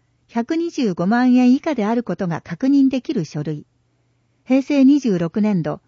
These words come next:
介護保険料額決定通知書の保険料段階に五の記載があるもの。平成二十六年度課税証明書。生活保護受給証明書のうち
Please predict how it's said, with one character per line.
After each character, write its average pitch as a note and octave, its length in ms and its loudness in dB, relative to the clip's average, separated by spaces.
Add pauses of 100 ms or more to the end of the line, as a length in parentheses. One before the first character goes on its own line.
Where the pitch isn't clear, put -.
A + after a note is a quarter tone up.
(140)
介 C4 220 0
護 D4 120 0
保 C4+ 100 -2
険 C4+ 260 2
料 C#4+ 160 2
額 F3 260 -2
決 - 240 -6
定 A#3+ 220 -2
通 G#3+ 200 -6
知 - 120 -16
書 G3 180 -6
の F#3 180 -6 (300)
保 F#3+ 180 -4
険 D#4 200 2
料 D4 180 -2
段 C4 240 0
階 D#3 220 -8
に D3 200 -8 (640)
五 B3 220 -4 (200)
の E3 100 -4
記 - 140 -14
載 G#3 200 -2
が G3 140 0
あ G3+ 60 -4
る E3+ 100 -4
も C#3+ 140 -6
の。 - 160 -12 (800)
平 D#4 160 0
成 D#4+ 240 -2
二 D#4+ 140 0
十 A3+ 180 -2
六 E3 240 -2
年 A3+ 220 2
度 D3+ 100 -6
課 F3 160 -6
税 A3 200 -2
証 F3+ 260 -4
明 E3+ 180 -4
書。 - 260 -12 (560)
生 D4+ 260 -2
活 D#4 260 -2
保 D4+ 120 0
護 A3 120 2
受 E3+ 180 -4
給 C4+ 240 -4
証 B3 240 -2
明 A3+ 200 2
書 G#3+ 160 -6
の G3 140 -2
う F3 80 -4
ち - 280 -14